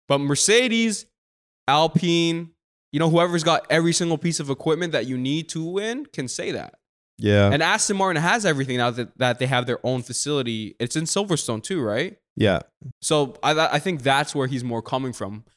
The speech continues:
Speaker 1: But he's crazy if he thinks they're gonna win. They're not winning anytime
Speaker 2: They're not
Speaker 1: soon.
Speaker 2: winning. And I mean, you know, I think th-, you started looking into it. The reality is, he said contract talks were dead at Alpine for months.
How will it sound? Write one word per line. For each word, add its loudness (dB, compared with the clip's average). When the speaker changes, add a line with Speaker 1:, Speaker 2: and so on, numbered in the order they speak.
Speaker 1:
But 4
he's 4
crazy 2
if 2
he -2
thinks -2
they're -4
gonna 0
win. -2
They're 2
not 2
winning 0
anytime -2
Speaker 2:
They're 6
not 6
Speaker 1:
soon. 6
Speaker 2:
winning. 4
And 4
I 4
mean, 4
you 2
know, 6
I 4
think 2
th-, -14
you 2
started 4
looking 2
into 0
it. 0
The -2
reality 6
is, 4
he -2
said 2
contract 0
talks 0
were 0
dead 2
at 2
Alpine -2
for -2
months. -2